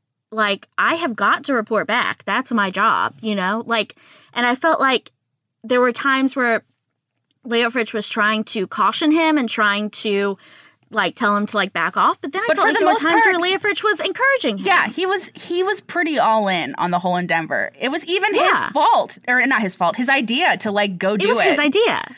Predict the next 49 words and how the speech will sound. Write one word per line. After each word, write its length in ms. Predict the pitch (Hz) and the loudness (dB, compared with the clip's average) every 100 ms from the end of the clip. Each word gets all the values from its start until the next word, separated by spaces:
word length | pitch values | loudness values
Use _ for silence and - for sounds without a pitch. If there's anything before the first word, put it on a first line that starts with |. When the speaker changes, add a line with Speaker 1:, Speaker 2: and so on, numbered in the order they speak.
| - - | -20 -8
Speaker 1:
So 100 | 403 | -2
Speaker 2:
Right. 100 | 349 | 0
Speaker 1:
that's 260 | 349 381 - | 2 -2 0
why 300 | 349 311 - | 0 0 0
it 160 | 269 | -4
just, 420 | 247 294 330 - - - - - - | -2 -2 -2 -4 -14 -20 -20 -18 -6
it 140 | 254 | -6
rings 360 | 240 285 349 294 | -2 2 2 2
a 40 | |
little 260 | 311 269 240 | 2 2 0
false 360 | - 208 214 - | 2 2 2 2
for 100 | 277 | 2
me, 220 | 285 277 | 4 4
this 280 | 247 214 - | 2 0 -2
kind 240 | - 220 | -4 -2
of 100 | 202 | -2
sudden, 640 | - - 220 220 214 202 202 - - - | -4 0 2 2 0 -2 -10 -16 -20 -8
uh, 340 | 214 208 202 180 _ | 0 2 2 0 _
you 120 | 247 254 | -2 0
know, 180 | 170 | 0
coming 380 | 180 - 233 214 | 0 0 0 0
to 100 | 208 | -2
Jesus 400 | 208 185 190 208 | -4 -2 -2 0
moment 280 | 233 220 233 | 0 2 0
where 100 | 190 | 0
he's 260 | 196 220 196 | 0 0 -2
like, 220 | 185 185 - | -4 -6 -4
"Ugh, 260 | 262 254 247 | -2 -2 -4
I'm, 300 | 202 214 208 - _ | -2 -2 -2 -8 _
I 80 | 226 | -4
did 160 | 277 202 | -2 -2
a 60 | |
bad 340 | - 196 151 - - | -2 -2 -2 -2 -2
thing. 320 | 302 339 208 | 2 2 0
I'm 140 | 175 | -2
so 160 | 202 247 | -6 -12
sorry. 600 | - - 311 330 277 185 | -8 0 4 4 4 0
You 180 | 175 220 | -2 0
know, 180 | 226 214 | 2 2
like, 320 | 185 - - - - - | 2 -2 -6 -20 -20 -8
we 200 | 240 339 | 0 4
need 180 | 285 233 | 4 2
to 240 | 220 196 | 0 0
atone 400 | 202 220 - 320 | -2 -4 -2 0
for 120 | 262 208 | 2 2
our 100 | 202 | 0
sins. 300 | - 339 240 | 0 0 0
I 80 | |
paid 400 | 180 - 311 277 | -2 -4 -2 -2